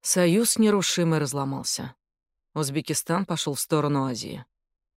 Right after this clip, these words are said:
Я понимала, что чемпионат Азии и чемпионат Европы далеко не одно и то же.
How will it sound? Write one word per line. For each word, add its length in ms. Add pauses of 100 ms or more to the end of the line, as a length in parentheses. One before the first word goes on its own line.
(140)
Я 180
понимала, 460
что 180
чемпионат 640
Азии 480
и 80
чемпионат 580
Европы 560 (160)
далеко 460
не 160
одно 320
и 40
то 220
же. 200